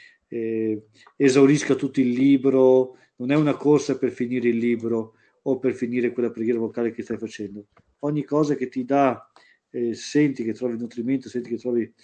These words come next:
eh, quel nettare così per produrre miele, è un punto in cui ci si può fermare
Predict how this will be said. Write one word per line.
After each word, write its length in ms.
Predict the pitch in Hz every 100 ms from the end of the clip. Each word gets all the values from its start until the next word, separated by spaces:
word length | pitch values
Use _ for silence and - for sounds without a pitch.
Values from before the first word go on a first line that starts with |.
| - _ _
eh, 240 | - 113 107
quel 380 | 127 120 120 127
nettare 440 | 123 110 - 110
così 260 | 107 107 110
per 140 | 107
produrre 340 | - 107 113 117
miele, 380 | 104 104 107 _ - _
è 260 | 131 127 -
un 140 | 127
punto 360 | - 120 113 120
in 100 | 110
cui 300 | - 113 107 - - -
ci 160 | - 113
si 140 | -
può 280 | 113 120 120
fermare 800 | - 123 113 117 113 110 113 107